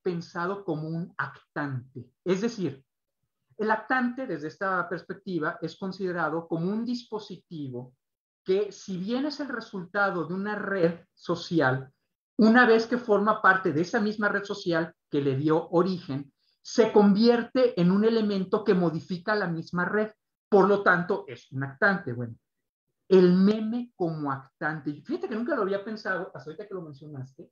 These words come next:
y me encantó la idea cuando dijiste que el meme estaba vivo y que yo hacía definiciones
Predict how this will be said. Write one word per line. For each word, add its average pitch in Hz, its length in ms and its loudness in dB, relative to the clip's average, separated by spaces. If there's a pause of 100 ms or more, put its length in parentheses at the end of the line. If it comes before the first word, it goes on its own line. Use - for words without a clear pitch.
(680)
y 202 120 -6
me 196 100 -4
encantó 175 480 -4
la 185 100 -2
idea 185 520 -4
cuando 190 220 0
dijiste - 340 -6
que - 60 -6
el 185 80 0
meme 196 180 -4
estaba 185 320 -2
vivo 165 380 -8 (320)
y 147 100 -10
que 151 140 -6
yo 160 140 -2
hacía 175 340 -2
definiciones 160 880 -8